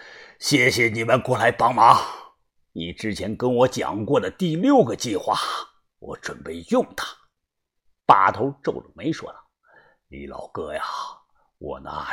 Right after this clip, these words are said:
第六个计划是下下之策呀，是没有办法中的办法，是和宋氏兄弟玉石俱焚之计。你真决定了？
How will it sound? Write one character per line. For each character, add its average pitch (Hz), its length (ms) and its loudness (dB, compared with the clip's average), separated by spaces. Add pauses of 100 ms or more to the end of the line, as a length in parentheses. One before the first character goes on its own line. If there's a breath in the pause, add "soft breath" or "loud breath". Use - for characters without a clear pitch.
(120)
第 78 180 -12
六 92 260 -2
个 71 140 -14
计 85 180 -16
划 - 320 -8 (160)
是 - 220 -18
下 - 480 -10
下 - 340 -12
之 80 200 -16
策 - 180 -14 (100)
呀， - 80 -16 (720 soft breath)
是 - 240 -8
没 101 280 0
有 98 140 0 (140)
办 90 320 2
法 80 260 -6
中 90 220 -8
的 76 140 -12
办 73 280 -4 (120)
法， - 80 -12 (600)
是 - 240 -12
和 80 500 -6
宋 - 380 -10
氏 - 160 -12
兄 110 300 -8
弟 90 400 -12
玉 104 320 -10
石 - 260 -10
俱 104 240 -8
焚 170 400 -2
之 101 200 -6
计。 - 320 -18 (440)
你 76 560 -16 (200)
真 85 340 -10
决 85 260 -8
定 92 240 -10
了？ 85 120 -8